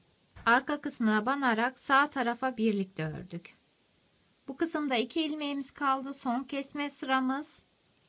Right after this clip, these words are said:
Sonraki ilmeklerimizi yine sıra sonuna kadar düz örüyoruz.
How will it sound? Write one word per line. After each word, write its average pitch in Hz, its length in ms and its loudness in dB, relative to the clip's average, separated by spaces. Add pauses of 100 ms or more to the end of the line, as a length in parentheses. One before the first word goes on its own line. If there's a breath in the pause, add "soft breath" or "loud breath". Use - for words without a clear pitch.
(2250)
Sonraki 294 560 0
ilmeklerimizi 233 760 2
yine 240 320 0
sıra 240 280 0
sonuna 226 380 2
kadar 190 400 0
düz 226 180 -4
örüyoruz. 269 680 -2